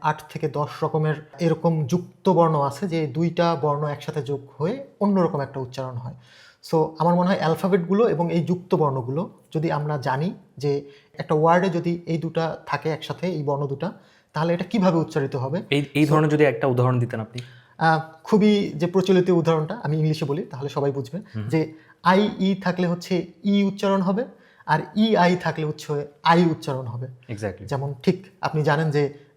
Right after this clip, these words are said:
Speaker 1: জি এবং জাই, so এস ই আই হবে জাই এবং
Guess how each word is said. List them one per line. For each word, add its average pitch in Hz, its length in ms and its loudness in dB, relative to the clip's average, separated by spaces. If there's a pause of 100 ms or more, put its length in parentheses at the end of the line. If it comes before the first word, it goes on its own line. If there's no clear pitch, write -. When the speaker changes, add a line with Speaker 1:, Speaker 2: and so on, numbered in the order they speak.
Speaker 1:
জি 202 320 4
এবং 147 340 0
জাই, 123 280 0 (840)
so 151 140 2 (280)
এস - 500 -2 (120)
ই 180 220 4
আই 165 220 4
হবে 147 420 0 (140)
জাই 151 320 0 (480)
এবং 156 360 0